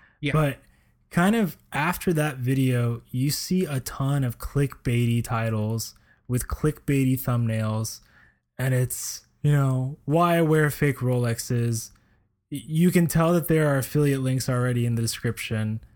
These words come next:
Speaker 1: <laughs>
Speaker 2: Um, you know, "Watch what happens when I wear a fake Rolex to the Rolex store."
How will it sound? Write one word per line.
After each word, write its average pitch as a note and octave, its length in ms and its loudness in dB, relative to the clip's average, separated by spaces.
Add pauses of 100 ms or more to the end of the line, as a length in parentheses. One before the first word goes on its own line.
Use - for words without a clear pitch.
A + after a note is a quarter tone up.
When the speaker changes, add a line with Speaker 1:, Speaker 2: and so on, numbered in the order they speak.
(160)
Speaker 1:
<laughs> - 100 -2 (260)
Speaker 2:
Um, A#2+ 600 -2 (180)
you C3+ 140 2
know, B2+ 400 0 (440)
"Watch F3 360 2
what E3+ 140 4
happens C#3+ 420 0
when C#3 120 0
I C#3 140 2
wear C3+ 240 0
a A#2+ 40 -2
fake C#3 340 0
Rolex B2 560 -2
to B2+ 60 -6
the B2 100 0
Rolex A#2 420 -2
store." A2+ 560 -4